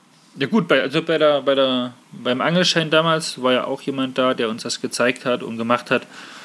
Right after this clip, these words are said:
Und da war ganz eindeutig die Aussage, wenn ihr Fliegen fischen wollt und ihr wollt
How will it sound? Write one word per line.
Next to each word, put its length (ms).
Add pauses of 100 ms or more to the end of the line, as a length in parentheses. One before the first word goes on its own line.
(240)
Und 280
da 120
war 280 (480)
ganz 380 (120)
eindeutig 960 (120)
die 340 (380)
Aussage, 920 (720)
wenn 320
ihr 220
Fliegen 320
fischen 320
wollt 580 (360)
und 120
ihr 140
wollt 540